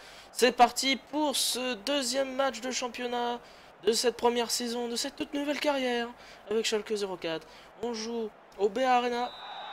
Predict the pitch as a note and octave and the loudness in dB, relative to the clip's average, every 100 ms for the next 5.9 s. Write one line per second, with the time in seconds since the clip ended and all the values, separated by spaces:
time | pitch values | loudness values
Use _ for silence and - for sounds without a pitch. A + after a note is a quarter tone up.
0 | - - - A#3+ A#3+ - - F3+ F#3 A3+ | -12 -12 -6 0 0 -2 -8 -8 -4 -2
1 | A3+ - - F3 F#3 F#3+ G3 F#3+ - - | -2 -2 -4 0 2 2 0 -2 -8 -10
2 | - - - D3 D#3+ D#3 D3 - F#3 G3 | -12 -10 -8 -2 -2 -2 -2 0 2 2
3 | G#3 D3+ C#3+ C#3 F#3+ F#3+ G3+ G#3+ - D#3 | -2 -6 -8 -2 0 2 2 0 -2 -4
4 | G3 G3+ G3+ G3 D#3+ - - - - - | -2 0 0 0 -4 -8 -16 -18 -18 -18
5 | - - - - - - E3 F3 | -20 -20 -20 -18 -16 -6 -2 0